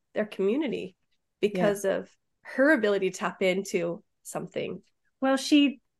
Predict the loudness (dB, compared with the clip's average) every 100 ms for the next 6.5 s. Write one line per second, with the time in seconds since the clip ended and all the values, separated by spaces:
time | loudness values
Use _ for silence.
0 | _ 0 0 4 6 6 6 4 4 2
1 | 2 0 2 2 2 0 -4 -2 -2 0
2 | -2 -4 -6 -4 -4 -4 -8 _ _ _
3 | -4 0 2 2 -2 -4 -2 2 4 4
4 | 0 -4 -4 2 4 2 0 -4 -6 -10
5 | _ -8 -6 -8 -8 -4 -2 -2 -4 -6
6 | -6 -6 -6 -4 -4